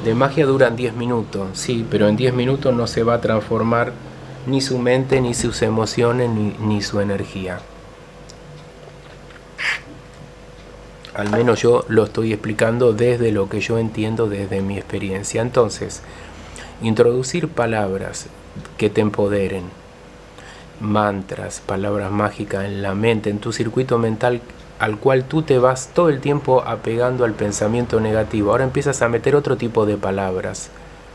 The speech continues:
que tienen otra vibración. Entonces tú empiezas a, a creer y a sentir que esto que empezaste a hacer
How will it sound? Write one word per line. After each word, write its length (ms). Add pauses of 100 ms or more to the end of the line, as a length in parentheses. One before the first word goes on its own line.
(320)
que 100
tienen 320
otra 280
vibración. 580
Entonces 300
tú 100
empiezas 480
a, 180
a 120 (100)
creer 340
y 140
a 80
sentir 560 (640)
que 160
esto 260
que 80
empezaste 580
a 40
hacer 360